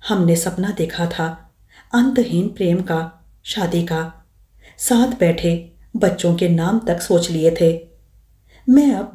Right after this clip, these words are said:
भूल तो नहीं पा रहा, इस कैंपस से दूर चले जाना मेरे बस में नहीं। तुम्हें कई बार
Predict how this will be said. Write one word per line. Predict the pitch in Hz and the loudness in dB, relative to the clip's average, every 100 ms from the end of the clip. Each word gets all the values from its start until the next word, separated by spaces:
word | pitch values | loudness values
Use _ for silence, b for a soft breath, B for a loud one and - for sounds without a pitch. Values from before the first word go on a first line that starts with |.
| - | -4
भूल | 202 | -2
तो | 233 240 | 0 0
नहीं | 165 180 175 | 0 -4 -4
पा | 165 | -2
रहा, | 160 156 170 170 - _ b b b | -2 -2 -4 -6 -16 _ b b b
इस | 214 - | 0 2
कैंपस | 175 160 - 170 | -4 -4 -4 -4
से | - 165 | -2 -4
दूर | 175 196 233 | -4 -2 0
चले | 185 165 | 0 0
जाना | 175 170 156 165 - _ _ 247 | -2 -2 -4 -6 -8 _ _ 2
मेरे | 226 170 | 2 2
बस | 170 165 | -4 -4
में | 170 160 | -4 -4
नहीं। | - 165 165 - _ _ _ _ b b - | -4 -6 -6 -20 _ _ _ _ b b 2
तुम्हें | 269 269 277 | 4 4 4
कई | 277 277 | 6 6
बार | 277 170 165 | 4 -2 -2